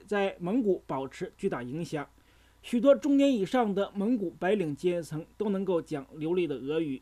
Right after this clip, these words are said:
首都乌兰巴托给人的印象如同到了俄罗斯的一些省会或是中亚国家的首都，这里餐馆、商店的招牌用俄文书写，蒙古的新蒙文也使用俄语的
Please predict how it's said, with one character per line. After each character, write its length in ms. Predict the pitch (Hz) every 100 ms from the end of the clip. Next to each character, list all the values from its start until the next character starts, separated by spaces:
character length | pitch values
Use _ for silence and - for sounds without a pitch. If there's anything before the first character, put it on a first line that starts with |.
| - _ -
首 200 | 254 254
都 160 | 302
乌 160 | 269 302
兰 180 | 294 285
巴 180 | 294
托 220 | 302 269 254
给 200 | 202 170
人 160 | 170
的 80 | 208
印 280 | 220 262 214
象 280 | 151 196 196
如 180 | 170 202
同 200 | 165 190
到 200 | 208 180
了 240 | 170 170 -
俄 120 | 202
罗 160 | 240
斯 120 | 214 -
的 80 |
一 100 | 202
些 200 | 196 208
省 340 | 196 - 135 131
会 220 | 190 202
或 180 | 196 190
是 140 | -
中 160 | - 220
亚 160 | 233 156
国 140 | 156
家 140 | 160
的 100 | 147
首 280 | 135 - 135 120
都， 220 | 196 - _ _ _ _
这 100 | -
里 180 | 294 233
餐 400 | 202 - 269 294
馆、 220 | 196 151 -
商 260 | - 247 254
店 160 | 247
的 80 | 185
招 260 | 180 262 269
牌 260 | 180 170 -
用 200 | 170 175
俄 140 | - 175
文 180 | 180 180
书 260 | - 190
写， 300 | 170 139 135 - _ _ _
蒙 200 | 214 302
古 100 | 226
的 120 | 226
新 220 | 208 302
蒙 280 | 302 165 127
文 240 | 131 175 214 _ _
也 160 | - 240
使 220 | - 170
用 220 | 156 208 - _
俄 200 | 175 214
语 160 | 214 123
的 260 | 160 170